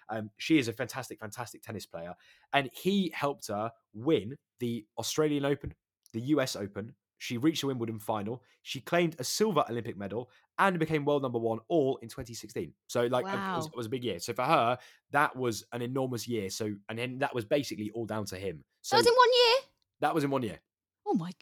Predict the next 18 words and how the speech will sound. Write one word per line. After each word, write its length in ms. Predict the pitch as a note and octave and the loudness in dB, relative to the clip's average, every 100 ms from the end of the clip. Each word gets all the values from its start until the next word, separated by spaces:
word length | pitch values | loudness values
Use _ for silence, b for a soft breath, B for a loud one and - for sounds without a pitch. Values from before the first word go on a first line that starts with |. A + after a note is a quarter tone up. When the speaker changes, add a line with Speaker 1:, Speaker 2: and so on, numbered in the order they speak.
| - | -4
Speaker 2:
goodness 400 | D#4 A3+ C#3 - | -2 -2 -4 -6
gracious. 640 | E3 E3+ F3 - E3 - - | -6 -6 -6 -8 -8 -8 0
Speaker 1:
I 160 | C3+ C3+ | 4 4
know. 200 | A2+ - | 2 -2
<laughs> 40 | - | -4
She, 380 | - D3 G3 | 2 6 8
she 200 | G3+ G3+ | 8 6
did. 220 | F#3+ F3 - B B B B B | 6 6 4 B B B B B
Angelique 640 | F3 G#3+ G3 G#3+ G#3 - | 6 8 8 6 4 -4
Kerber 460 | - G3 F3 C3 C3+ | 6 8 8 6 2
did 160 | D3+ C#3+ | 2 6
a 240 | C#3 C3+ | 6 4
fantastic, 560 | - D3+ C#3+ D#3+ D3+ C#3 | 2 2 2 0 0 0
fantastic 360 | C#3 C#3 C#3+ | 2 2 0
job 160 | B2+ A#2+ | 2 2
in 60 | G#2+ | 2
twenty 180 | B2+ | -2
sixteen. 400 | A2 G#2+ - F#2 | -2 -4 -4 -4